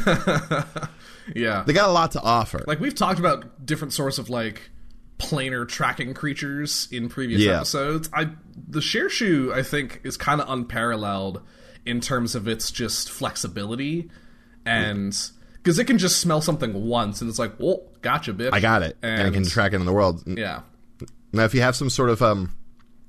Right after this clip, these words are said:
Speaker 2: smelling spell that you can, you know, have, uh, uh, the Shirshu maybe smell across planes of existence, then, like,
Speaker 1: Mm-hmm. You're,
Speaker 2: please
Speaker 1: you're
Speaker 2: make
Speaker 1: boned.
Speaker 2: you, you're boned.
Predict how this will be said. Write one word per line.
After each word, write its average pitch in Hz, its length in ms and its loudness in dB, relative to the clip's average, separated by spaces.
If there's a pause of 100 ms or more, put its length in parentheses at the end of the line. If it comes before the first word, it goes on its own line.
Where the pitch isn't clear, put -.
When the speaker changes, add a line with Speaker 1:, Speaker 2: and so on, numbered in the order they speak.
Speaker 2:
smelling 123 640 2
spell 127 560 2 (120)
that 113 120 -2
you 110 120 0
can, 107 280 -2
you 110 80 2
know, 101 120 2
have, 110 400 4
uh, 107 220 4
uh, 107 140 4
the 107 120 4
Shirshu 123 440 2
maybe 117 160 4
smell 113 400 2
across 110 320 0
planes 113 320 2
of 98 80 2
existence, 95 540 -2
then, 92 160 0
like, 82 240 -2
Speaker 1:
Mm-hmm. 90 60 -10 (800)
You're, 131 100 -4
Speaker 2:
please 117 160 4
Speaker 1:
you're 92 80 0
Speaker 2:
make 113 120 4
Speaker 1:
boned. 143 380 -2 (520)
Speaker 2:
you, 101 200 0
you're 95 140 4
boned. 104 500 2